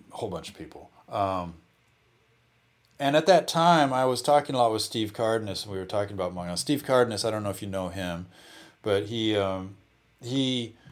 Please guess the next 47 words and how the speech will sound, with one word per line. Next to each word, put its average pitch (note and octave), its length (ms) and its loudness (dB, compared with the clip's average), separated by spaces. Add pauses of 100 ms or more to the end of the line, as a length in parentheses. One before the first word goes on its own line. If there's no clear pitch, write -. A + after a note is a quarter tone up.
(140)
wrote A#2+ 260 8
that G#2+ 160 0
book A#2 240 0
with G2+ 140 -4
Don G2+ 180 0
Sickler G2+ 400 -2
that F#2+ 160 -4
sort G2 180 -6
of F#2 120 -10
collected G2+ 520 -2
all F#2 460 0
of F2 80 -10
the F2+ 100 -14
Monk G2 320 -8
tunes. - 380 -18
It F2+ 40 -14
was E2+ 100 -12
kind G2 180 -6
of F2+ 80 -8
my E2 100 -6
list F2+ 340 -8
that E2+ 80 -10
I F2 100 -4
had E2 160 -8
been E2+ 180 -10
wanting E2 320 -6
to D#2+ 60 -14
make, E2 380 -10
you - 40 -20
know, D#2+ 140 -8
but D2+ 240 -14
they F2+ 200 -8
actually E2 480 -8
went F#2 280 -12
through G2 280 -2
and F2 120 -8
figured F#2 320 -4
out F#2 160 2
how G2 160 0
many F2+ 260 -6
there E2+ 240 -4
are, E2 220 2
basically. E2+ 580 -8
You E2+ 60 -12
know, E2+ 260 -14
there's B2+ 160 -2
a G#2+ 80 -4